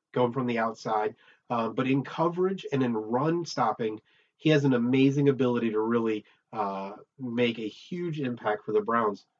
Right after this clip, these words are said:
There's three of your real four, uh, starters, uh, for a three four, linebacking core, you add to that the possibilities of Nate Orchard,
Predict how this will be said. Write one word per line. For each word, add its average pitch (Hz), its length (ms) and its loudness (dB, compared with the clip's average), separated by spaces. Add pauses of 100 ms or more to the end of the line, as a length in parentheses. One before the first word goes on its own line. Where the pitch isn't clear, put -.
(920)
There's 202 260 0
three 156 380 2
of 180 120 4
your 131 380 2 (200)
real 170 260 0 (200)
four, 151 520 0 (840)
uh, 110 320 -2
starters, 135 800 -2 (200)
uh, 123 280 -2
for 123 180 -2
a 110 60 -2
three 151 260 -2
four, 139 420 0 (420)
linebacking 139 480 0
core, 113 260 0
you 143 180 -2
add 156 240 -2
to 165 120 -10
that 131 220 -4
the 139 60 -10
possibilities 131 680 -2
of 113 120 -4
Nate 117 260 -2
Orchard, 104 480 -4